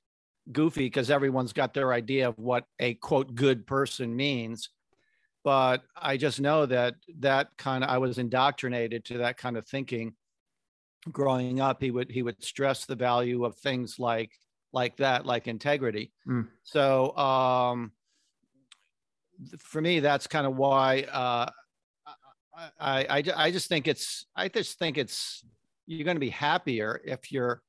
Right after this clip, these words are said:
Speaker 1: if you're truthful, if you don't go around bullshitting people.
Speaker 2: Mm.
Speaker 1: Do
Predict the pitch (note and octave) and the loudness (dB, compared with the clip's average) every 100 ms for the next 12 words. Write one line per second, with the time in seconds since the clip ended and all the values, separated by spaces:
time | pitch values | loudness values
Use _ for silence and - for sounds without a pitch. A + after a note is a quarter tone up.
0 | _ _ _ _ _ C3+ A#2+ C3+ - - | _ _ _ _ _ -8 -6 -6 -6 -2
1 | E3 - B2 - C3 C3 B2 - D3 C#3 | -2 -2 -6 -6 -4 -4 -4 -6 -2 0
2 | C3 A#2 G2+ B2 D3+ - A#2 G#2+ - A2 | 0 -2 -2 -2 -2 -2 -6 -6 -8 -10
3 | - A#2 - - B2+ B2 | -10 -12 -12 -8 -6 -6